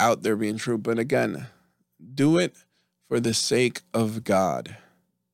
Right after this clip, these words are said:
Do it for the sake of his name. Don't do it for your emotional satisfaction.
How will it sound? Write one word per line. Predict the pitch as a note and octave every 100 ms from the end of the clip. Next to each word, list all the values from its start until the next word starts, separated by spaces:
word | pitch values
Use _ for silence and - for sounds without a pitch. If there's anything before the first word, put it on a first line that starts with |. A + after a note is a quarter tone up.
| _ _ _ _ -
Do | B2 B2+
it | C3+ -
for | -
the | A#2+ A2
sake | - - G#2+ A#2 - -
of | G#2+ G2
his | G#2 A2+ G#2 G#2 - _
name. | G2 G#2 G#2+ A2 F#2+ D2 - _ _ _ _ _ _ _ _ _ _ _ _ _ _ _ _ _
Don't | - B2+
do | B2+ B2+
it | B2+
for | - A2+
your | A2+ G#2+
emotional | G#2+ A2+ G#2+ A2 - A2 G#2
satisfaction. | - G2+ G2 - - F2+ F2 - -